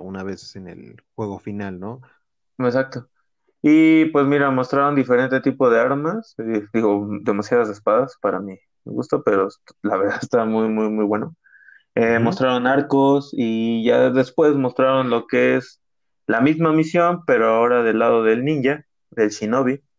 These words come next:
Speaker 2: en la cual, pues, igual vamos a tener diferente tipo de maneras de cómo acercarnos a los personajes, y es ahí donde hago una referencia a un...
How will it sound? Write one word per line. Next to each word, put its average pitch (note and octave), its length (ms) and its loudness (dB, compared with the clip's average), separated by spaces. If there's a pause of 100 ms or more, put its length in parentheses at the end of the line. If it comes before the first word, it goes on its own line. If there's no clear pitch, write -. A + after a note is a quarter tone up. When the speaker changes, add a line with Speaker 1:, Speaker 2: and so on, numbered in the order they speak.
(1200)
Speaker 2:
en A#2+ 120 0
la A#2 140 0
cual, C3 280 2
pues, C3+ 240 -2 (260)
igual A#2+ 340 2
vamos B2 220 0
a C#3+ 80 -2
tener C3 200 -2
diferente B2+ 400 0
tipo C3+ 260 0
de A#2+ 120 4
maneras A#2 320 0
de A2+ 80 0
cómo A#2+ 240 -2
acercarnos A#2+ 640 -4
a A#2+ 40 0
los A#2+ 160 -4
personajes, C#3 680 -2 (300)
y - 100 0
es C#3 220 2
ahí D#3 160 4
donde D3 300 2
hago B2 360 2
una B2 540 -4 (220)
referencia B2 880 0
a A2 160 -4
un... A2+ 520 -8